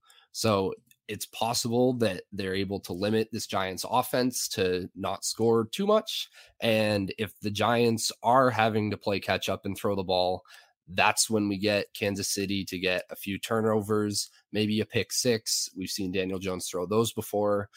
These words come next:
We wanna see Daniel Jones in a situation where he is having to throw the ball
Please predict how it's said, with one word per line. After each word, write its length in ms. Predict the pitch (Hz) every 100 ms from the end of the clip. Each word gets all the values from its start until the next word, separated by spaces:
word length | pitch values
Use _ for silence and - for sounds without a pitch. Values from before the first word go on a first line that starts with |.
| - - _ -
We 440 | 123 120 117 117 -
wanna 360 | 92 107 123 127
see 260 | - 113
Daniel 340 | 104 107 104 92
Jones 320 | 104 101 98
in 80 | 95
a 40 |
situation 720 | - - - 98 98 - 95
where 260 | 92 90 90
he 480 | 85 95 90 87 90
is 120 | 90 -
having 420 | - 104 98 98
to 60 |
throw 280 | 92 - 104
the 100 | 95
ball 400 | 85 92 87 90